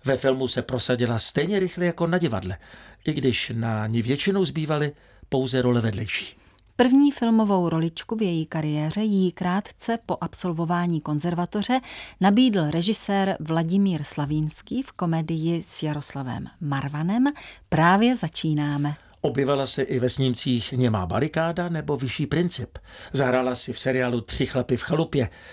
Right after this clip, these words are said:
Speaker 1: Sňatky z rozumu a nebo Hříšní lidé města Pražského.
Speaker 2: V její filmografii najdeme komedii Já už budu hodný dědečku nebo kriminálku Smrt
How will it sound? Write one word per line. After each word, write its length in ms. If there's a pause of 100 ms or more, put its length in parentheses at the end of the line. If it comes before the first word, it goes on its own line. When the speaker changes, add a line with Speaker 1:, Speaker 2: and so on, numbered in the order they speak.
Speaker 1:
Sňatky 420
z 60
rozumu 560
a 120
nebo 240
Hříšní 540
lidé 440 (240)
města 340
Pražského. 600 (320)
Speaker 2:
V 60
její 200
filmografii 880
najdeme 440
komedii 760 (100)
Já 220
už 120
budu 220
hodný 340
dědečku 560
nebo 420
kriminálku 800
Smrt 460